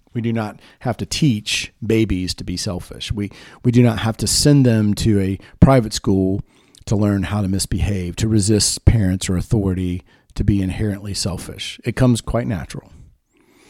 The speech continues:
The problem crops up in any individual, no matter what kind of background, exposure, or environment that they're subjected to.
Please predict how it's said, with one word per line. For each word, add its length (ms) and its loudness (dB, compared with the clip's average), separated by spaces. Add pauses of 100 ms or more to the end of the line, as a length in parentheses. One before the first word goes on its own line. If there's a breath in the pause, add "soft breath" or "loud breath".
(300 soft breath)
The 100 0 (300)
problem 640 4
crops 420 -6
up 240 -10 (160)
in 240 -4
any 400 4 (240 loud breath)
individual, 560 0
no 140 -2
matter 260 0
what 300 -4
kind 260 -4
of 220 -8
background, 840 -2
exposure, 720 -2
or 160 -8
environment 560 -4
that 140 -10
they're 360 -8
subjected 520 -6
to. 160 -6